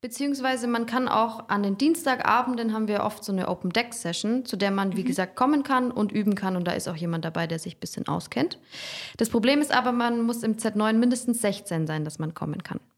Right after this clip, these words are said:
Speaker 1: Es gibt aber auch noch andere Möglichkeiten, zum Beispiel die Luise in Nürnberg. Die hat auch so Equipment, was man dafür braucht. Das ist auch ein Jugendhaus. Ähm, in der Musikzentrale in Nürnberg kann man sich auch was ausleihen.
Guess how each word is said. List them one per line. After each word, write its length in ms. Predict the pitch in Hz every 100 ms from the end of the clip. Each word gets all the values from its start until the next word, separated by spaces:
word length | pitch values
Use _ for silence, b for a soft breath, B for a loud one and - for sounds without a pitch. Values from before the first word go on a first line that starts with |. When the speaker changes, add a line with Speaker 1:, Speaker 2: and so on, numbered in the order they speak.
| _ - B B B -
Speaker 1:
Es 140 | 220
gibt 180 | - 247
aber 180 | 269 233
auch 40 |
noch 220 | 220 208 -
andere 300 | 190 240 262
Möglichkeiten, 680 | 269 269 269 - 269 269
zum 140 | 262 208
Beispiel 320 | 202 202 196
die 140 | 185
Luise 460 | 190 190 233 254 247
in 420 | 240 - 196 185
Nürnberg. 580 | 175 175 180 226 294 - - b b -
Die 120 | 208
hat 140 | -
auch 180 | - 175
so 120 | -
Equipment, 560 | 247 254 - 269 277 269
was 140 | 262
man 140 | 269 262
dafür 220 | 262 269
braucht. 480 | 262 269 311 - - _ _ _ _ _ _ _ _
Das 100 | -
ist 60 | 190
auch 160 | - 208
ein 80 | 247
Jugendhaus. 760 | 262 277 262 254 254 254 - -
Ähm, 440 | 220 208 208 208 -
in 240 | - 208 202
der 140 | 190
Musikzentrale 1300 | 190 185 202 277 - 302 285 - 247 247 262 262 262
in 200 | - 233
Nürnberg 480 | 240 254 254 262 262
kann 140 | - 240
man 180 | 240
sich 220 | 233 226 -
auch 140 | -
was 120 | 226
ausleihen. 720 | - 214 220 220 214 214 220